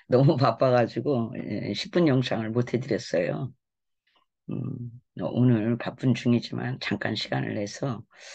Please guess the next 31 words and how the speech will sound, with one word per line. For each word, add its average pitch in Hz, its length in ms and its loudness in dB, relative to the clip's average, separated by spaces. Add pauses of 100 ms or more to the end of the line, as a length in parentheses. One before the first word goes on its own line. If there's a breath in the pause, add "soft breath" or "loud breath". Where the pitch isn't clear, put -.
(580 loud breath)
에, 110 200 0
열린 165 320 6
체질에 185 460 4
관련된 135 840 2
이야기를 120 420 0
계속해서 127 600 -2
우리가 113 260 0
할 139 140 -4
수밖에 - 400 -2
없는 123 260 4
구조가 131 440 -4
돼요. 110 560 -2 (760 loud breath)
에, 113 80 -4
그래서 120 280 -4
그 135 200 2
부분에 127 440 2
대해서 117 440 -2
좀 113 200 0
말씀드리고 110 680 -2
계속해서 117 760 -2 (1400 loud breath)
확실하게 185 520 4
이런 123 1400 4
영역에, 135 760 4
에, 113 200 -2
나와 123 360 0
계신 131 320 -4
분들이 113 340 -2
굉장히 123 320 0
많은 123 340 2
것 151 140 -2
같아서, - 680 -4